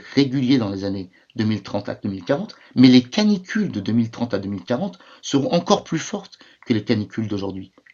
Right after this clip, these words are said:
et peut-être beaucoup plus fortes. Et il y a une régionalisation de, de, de ces effets qu'on peut avoir, en particulier sur le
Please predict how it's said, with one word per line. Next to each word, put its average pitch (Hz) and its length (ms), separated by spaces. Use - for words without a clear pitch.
et 117 80
peut-être 127 360
beaucoup 147 300
plus - 160
fortes. - 300
Et 107 180
il 107 80
y - 20
a 101 40
une 98 180
régionalisation 107 880
de, 95 180
de, 104 200
de 110 180
ces 95 280
effets 180 360
qu'on 101 160
peut 123 260
avoir, 104 500
en 104 60
particulier 104 400
sur 98 120
le 90 160